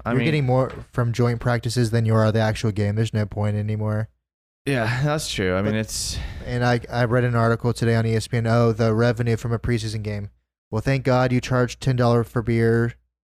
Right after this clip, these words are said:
Speaker 2: at a regular season game." So, I mean,
Speaker 1: Patrick Jackson says, question on YouTube Live, "Did the offensive play calling play to Minshew's strengths more in week two?"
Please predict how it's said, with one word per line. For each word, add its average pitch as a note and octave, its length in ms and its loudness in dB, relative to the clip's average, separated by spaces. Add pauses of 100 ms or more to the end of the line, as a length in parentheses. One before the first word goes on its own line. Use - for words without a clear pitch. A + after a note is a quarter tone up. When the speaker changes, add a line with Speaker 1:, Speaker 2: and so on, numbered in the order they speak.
(500)
Speaker 2:
at G#2 120 -6
a G#2 60 -2
regular G2+ 280 -4
season G2 240 -16
game." G2 240 -4
So, G2+ 260 -4
I G#2+ 60 -4
mean, G#2 260 -6 (1400)
Speaker 1:
Patrick B2+ 280 -2
Jackson A2 320 -2
says, G#2+ 380 -2 (460)
question G#2 320 -4
on G2 120 0
YouTube F#2+ 260 0
Live, F2+ 220 0 (580)
"Did A2+ 420 -2
the A#2+ 200 -2
offensive B2+ 640 -2
play B2 240 0
calling A2+ 540 0 (120)
play G2+ 640 0 (580)
to G#2+ 220 -2
Minshew's A2 500 -2
strengths - 640 -6
more G#2 200 -2
in F#2+ 120 -2
week F#2 220 -4
two?" D3 320 -2